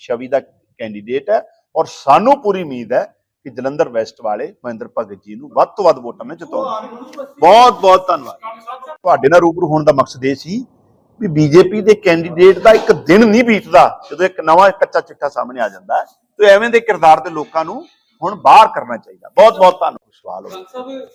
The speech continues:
Speaker 2: ਚਰਨਜੀਤ ਸਿੰਘ ਚੰਨੀ ਦਾ ਇੱਕ ਬਿਆਨ ਆਇਆ, ਕਹਿੰਦਾ ਜਿਹੜੇ ਪਹਿਲਾ ਕੰਮ ਸ਼ੀਤਲ ਬਰਾੜ ਤੇ ਰਿੰਕੂ ਕਰਦੇ ਸੀ, ਹੁਣ ਉਹ ਕੰਮ ਅਮਨ ਅਰੋੜਾ ਕਰਦੇ, ਜੋ ਕਿ ਕੈਬਨਿਟ ਮੰਤਰੀ ਹੈ,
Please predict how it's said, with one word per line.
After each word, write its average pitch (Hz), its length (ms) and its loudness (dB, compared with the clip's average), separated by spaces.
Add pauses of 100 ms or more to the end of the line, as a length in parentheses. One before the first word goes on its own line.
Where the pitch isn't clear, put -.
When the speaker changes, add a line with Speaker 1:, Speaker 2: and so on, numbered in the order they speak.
(120)
Speaker 2:
ਚਰਨਜੀਤ - 300 -20
ਸਿੰਘ - 200 -20
ਚੰਨੀ - 220 -20
ਦਾ - 120 -20
ਇੱਕ - 180 -20
ਬਿਆਨ 135 280 -20
ਆਇਆ, 156 160 -20
ਕਹਿੰਦਾ 185 420 -20
ਜਿਹੜੇ - 340 -20
ਪਹਿਲਾ - 260 -20
ਕੰਮ 190 280 -20
ਸ਼ੀਤਲ - 440 -20
ਬਰਾੜ 294 280 -20 (100)
ਤੇ 359 120 -20
ਰਿੰਕੂ - 260 -20
ਕਰਦੇ - 340 -20
ਸੀ, - 280 -20 (360)
ਹੁਣ 226 100 -20
ਉਹ 233 160 -20
ਕੰਮ 202 200 -16
ਅਮਨ 233 360 -20
ਅਰੋੜਾ 185 200 -20
ਕਰਦੇ, 180 300 -20
ਜੋ 175 120 -20
ਕਿ - 100 -20
ਕੈਬਨਿਟ 156 340 -20
ਮੰਤਰੀ - 320 -20
ਹੈ, - 60 -20